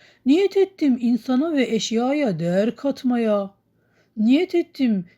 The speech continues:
işimi hakkıyla yapmaya. Niyet ettim umuda, duaya ve şükre sebep olmaya. Niyet ettim güzel örnek olmaya. Niyet ettim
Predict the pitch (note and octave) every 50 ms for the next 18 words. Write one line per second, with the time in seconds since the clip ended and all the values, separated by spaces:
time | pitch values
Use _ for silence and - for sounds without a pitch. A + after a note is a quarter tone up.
0 | _ - B3 F#3+ - - C4+ B3+ B3 A3 D3+ F3 G#3+ G3 - - - D#4 E4 D#4+
1 | C4+ B3+ A3+ A3 G#3 F#3 - A#3 G3+ G3+ G3+ G3 F#3+ F#3 F#3+ - _ _ _ _
2 | _ _ _ _ _ _ _ - A3 A#3 A#3+ B3 B3+ B3+ - B3 B3 - - -
3 | - A#3+ A3+ G#3+ G#3 G#3 - A#3 A#3 A#3 B3 A#3+ A#3 G#3+ F#3+ A3+ A3+ A3 G#3 G3
4 | - _ _ - G3+ B3 C#4 C4 B3+ C4 C#4 D4 D#4 E4+ D#4+ D4 B3+ G#3 - -
5 | - F#3+ - G3+ G3 A#3+ - - C#4+ C4 C4 B3+ - C#4 C4+ B3 A#3 A3 A3 A3
6 | G#3+ G#3 G3+ G3+ G3+ G3+ - _ _ _ _ _ _ _ _ _ _ - A#3+ B3+
7 | D4+ F4+ F#4+ F#4+ G4 F#4+ F4 - _ - C#4 A#3+ G#3+ G3 F3+ E3 F#3+ F#3 F3 A3
8 | A#3+ C#4 D#4 D4 C#4+ C4 B3 B3+ A#3+ - - B3 A#3+ A3+ G#3+ G#3+ G#3+ G#3 G3+ G3+
9 | G3+ G3 - _ _ _ _ _ _ _ _ _ _ _ _ _ - A3+ A#3 B3
10 | B3 - - B3+ A3+ G#3+ - - B3 A3+ G#3+ G3+ G3